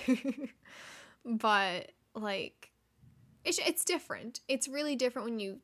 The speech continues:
see something that you don't often see, and you're like, "Oh." Like, even now when I see, like, L G B T rep, especially women loving women, 'cause that's just, like, my experience, um, it's just kind of, like, it, it feels different.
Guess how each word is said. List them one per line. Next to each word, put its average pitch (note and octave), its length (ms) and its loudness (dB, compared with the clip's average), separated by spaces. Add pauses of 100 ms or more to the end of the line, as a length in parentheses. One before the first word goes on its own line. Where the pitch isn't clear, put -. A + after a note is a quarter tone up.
see C#4 220 0
something G3 540 -6
that G3 100 -2
you A3 100 0
don't G#3+ 340 0
often G#3 340 -2
see, B3 160 0
and G#3+ 80 -4
you're E3+ 100 -8
like, G#3+ 240 -6
"Oh." B3 400 2 (560)
Like, D4 180 4
even F4+ 320 4
now C4 280 4
when F#3+ 180 0
I G3 140 0
see, G3+ 580 0 (100)
like, A3 220 -4
L G#3+ 120 -2
G G#3 140 -4
B G3 140 -6
T A3 180 -8
rep, F#3+ 180 -6
especially C4+ 380 -4
women A3+ 320 -4
loving G#3 300 -4
women, G3+ 320 -4
'cause A3+ 160 -8
that's G#3 160 -4
just, - 260 -8
like, G#3 320 -10 (720)
my F#3+ 140 -2
experience, G3+ 800 -4 (600)
um, G#3 440 -2 (680)
it's D4+ 180 -2
just F#4 220 0
kind F4+ 300 -4
of, F4 160 -6
like, F4 500 -4
it, F4+ 160 -6
it E4 80 -6
feels G4+ 320 -2
different. - 580 0